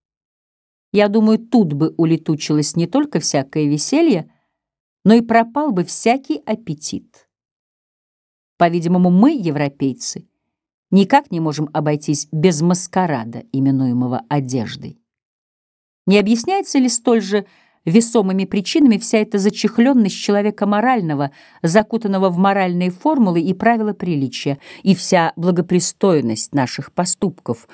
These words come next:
умело прикрывающихся понятиями долг,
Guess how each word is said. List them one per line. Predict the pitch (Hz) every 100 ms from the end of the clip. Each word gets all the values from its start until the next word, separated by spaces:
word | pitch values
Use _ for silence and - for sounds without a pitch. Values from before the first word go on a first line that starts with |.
| -
умело | 214 220 226 196 170
прикрывающихся | 170 190 220 - 214 170 143 131 - - 139 - 156
понятиями | 165 156 151 147 - 143 143
долг, | 139 170 247 220 -